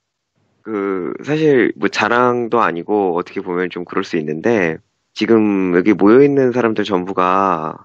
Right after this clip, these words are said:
인천 유나이티드의 경기 꽤 오래 본 사람들이거든요? 그쵸? 근데 <laughs> 우리가 삼월, 사월에 이겨본 기억이 별로 없어. 그러면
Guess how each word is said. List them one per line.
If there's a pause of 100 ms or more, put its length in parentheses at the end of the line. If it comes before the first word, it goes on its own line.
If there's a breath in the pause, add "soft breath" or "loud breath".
인천
유나이티드의
경기 (120)
꽤
오래
본
사람들이거든요? (480)
그쵸? (500)
근데
<laughs> (880 loud breath)
우리가
삼월,
사월에
이겨본
기억이
별로
없어. (560 soft breath)
그러면